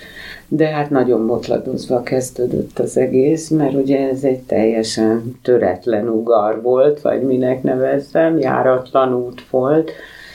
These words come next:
Úgyhogy azt se tudtuk, hogy hogy kell megkülönböztetni a megkínzottat a nem megkínzottól, hogy hogy találunk itt betegeket,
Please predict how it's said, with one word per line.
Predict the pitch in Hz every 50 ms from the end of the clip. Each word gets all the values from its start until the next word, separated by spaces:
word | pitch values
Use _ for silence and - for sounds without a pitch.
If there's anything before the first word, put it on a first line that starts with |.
| - - - - - - - - - -
Úgyhogy | - - 156 156 151 - 151 151 147 - -
azt | - - 196 185 -
se | - 156 147
tudtuk, | 147 156 147 143 - - 156 151 -
hogy | - - 135 131 -
hogy | 151 151 147 147 -
kell | - - 127 113 117 123 131 127 - - - - - - - - - - - - - - - 135
megkülönböztetni | 170 165 - - - - 131 120 120 120 120 117 120 123 120 - - 127 117 113 117 - 123 113 104 104
a | 104 107 95 90 - -
megkínzottat | - 110 117 127 127 - - 123 117 107 110 110 113 113 110 - - - - - -
a | - -
nem | 110 120 131 151
megkínzottól, | 160 151 147 147 - - 147 139 131 123 123 - 123 120 117 - - - - 120 117 113 113
hogy | 113 107 110 -
hogy | - - 110
találunk | 104 - - 110 147 - - 214 - 135 139 139 139 - -
itt | - 143 - -
betegeket, | - 156 165 165 165 - 147 139 143 143 143 139 - - - 147 147 147 -